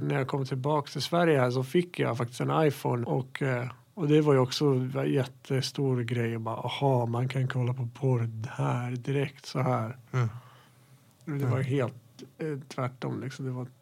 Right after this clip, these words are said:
Speaker 1: så jävla le-, jättetillgängligt, så att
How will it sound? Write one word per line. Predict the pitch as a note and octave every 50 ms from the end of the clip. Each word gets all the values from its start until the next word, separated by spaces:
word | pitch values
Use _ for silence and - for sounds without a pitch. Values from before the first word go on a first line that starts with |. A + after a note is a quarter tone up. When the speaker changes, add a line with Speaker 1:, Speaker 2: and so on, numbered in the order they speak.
| - - -
Speaker 1:
så | - - C3+
jävla | C3 B2+ B2 A#2+ A#2+ A#2+ A#2+
le-, | A#2+ B2 B2 B2 B2 C#3 - D3 C#3
jättetillgängligt, | B2+ C3 - _ - - - C#3 B2 B2 C3 C3+ B2+ B2+ A#2+ A#2 C3 - -
så | - C3+
att | C3 - - -